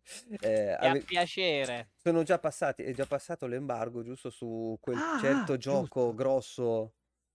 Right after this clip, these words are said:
Speaker 3: Giusto, ok, sì. Ho, mm, ho partecipato all'ultima prova che hanno fatto qua a Milano di Final Fantasy, di Final Fantasy sedici.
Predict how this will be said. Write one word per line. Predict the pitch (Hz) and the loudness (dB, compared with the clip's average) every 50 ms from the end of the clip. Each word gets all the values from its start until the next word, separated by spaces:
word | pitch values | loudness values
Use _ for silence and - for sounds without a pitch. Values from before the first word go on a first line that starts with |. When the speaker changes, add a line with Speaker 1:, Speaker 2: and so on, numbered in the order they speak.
| _ _ 143 _ - - - _ 254 240 - - 220 180 _ | _ _ _ _ -20 -20 -20 _ -18 -20 -18 -18 -20 -20 _
Speaker 3:
Giusto, | - - 123 113 101 95 - 113 | -18 -14 -12 -12 -12 -12 -14 -14
ok, | 98 107 107 95 95 98 | -12 -10 -8 -8 -10 -10
sì. | - - - 98 95 _ - - - _ - | -12 -14 -14 -14 -16 _ -20 -20 -20 _ -2
Ho, | 143 147 147 147 147 147 147 143 147 147 147 147 143 | 2 2 4 4 4 4 4 4 4 4 2 2 0
mm, | 147 147 143 147 143 143 143 143 143 143 143 143 143 139 139 139 - _ _ _ _ _ _ _ _ | -2 -6 -6 -8 -8 -8 -8 -8 -8 -8 -10 -10 -10 -10 -12 -12 -14 _ _ _ _ _ _ _ _
ho | - 202 160 | -2 -2 0
partecipato | - 180 139 - 156 147 - 165 - 131 107 98 - 113 | 0 0 -2 -2 -4 -8 -8 -2 0 0 0 0 0 -2
all'ultima | 107 113 113 120 131 139 - - 160 151 143 131 123 117 113 110 110 107 107 107 110 107 107 98 - | -4 -4 -4 -6 -8 -10 -8 -8 -6 -6 -4 -4 -2 -2 -2 -2 -2 -2 -2 -4 -4 -4 -6 -6 -4
prova | - 123 117 117 120 123 123 127 127 123 127 127 120 - | -4 -2 0 0 0 0 0 0 0 -2 -2 -4 -8 -12
che | - 131 | -12 -10
hanno | 120 110 110 107 | -10 -8 -10 -10
fatto | - - 110 107 104 - _ _ 127 113 110 110 110 - _ _ _ _ | -6 -4 -4 -4 -4 -8 _ _ -8 -6 -4 -4 -6 -6 _ _ _ _
qua | - 123 113 113 | -6 -4 -4 -4
a | |
Milano | 113 113 107 110 110 107 113 113 113 113 | -4 -6 -6 -4 -2 -2 -2 -4 -6 -8
di | 113 110 107 | -8 -8 -10
Final | 98 - 117 110 107 104 | -10 -10 -10 -10 -8 -8
Fantasy, | - - 110 104 98 120 110 104 110 110 107 104 104 104 104 104 101 101 98 101 | -8 -8 -10 -8 -8 -8 -8 -8 -8 -8 -8 -8 -8 -8 -8 -8 -8 -8 -10 -10
di | - 98 98 101 110 | -10 -10 -10 -8 -8
Final | - 113 104 101 98 | -8 -6 -6 -6 -6
Fantasy | - 113 101 107 104 104 | -6 -6 -6 -4 -6 -6
sedici. | 95 - 104 90 90 92 95 - - - 90 | -6 -8 -10 -10 -10 -10 -12 -12 -12 -14 -14